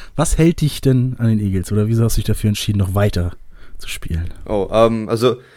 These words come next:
Speaker 2: der größte Antrieb war, wir haben mit den Itzehoe Eagles etwas Historisches geschafft und das will ich auch auskosten. Und, äh,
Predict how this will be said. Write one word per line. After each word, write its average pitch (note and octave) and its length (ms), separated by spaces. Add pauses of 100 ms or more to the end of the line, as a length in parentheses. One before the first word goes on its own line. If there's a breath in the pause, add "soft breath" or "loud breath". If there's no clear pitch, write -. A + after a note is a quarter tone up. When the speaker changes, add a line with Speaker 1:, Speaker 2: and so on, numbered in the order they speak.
(320 soft breath)
Speaker 2:
der C3+ 100
größte D#3 460
Antrieb E3 400
war, D3 320
wir B2+ 160
haben C#3 420
mit B2+ 140
den C3+ 100
Itzehoe C3 260
Eagles C3 220
etwas A#2+ 240
Historisches D3+ 640
geschafft D3+ 440
und A2+ 180
das A#2+ 180
will A#2 100
ich A2+ 100
auch G#2+ 160
auskosten. G2+ 640 (420 soft breath)
Und, A2+ 440
äh, G#2+ 220